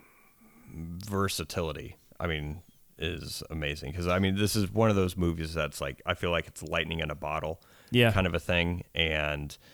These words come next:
Speaker 1: um, the fact that they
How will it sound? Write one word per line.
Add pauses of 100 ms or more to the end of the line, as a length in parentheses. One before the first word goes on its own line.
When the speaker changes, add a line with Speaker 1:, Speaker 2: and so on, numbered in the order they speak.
(400)
Speaker 1:
um, (480)
the
fact
that
they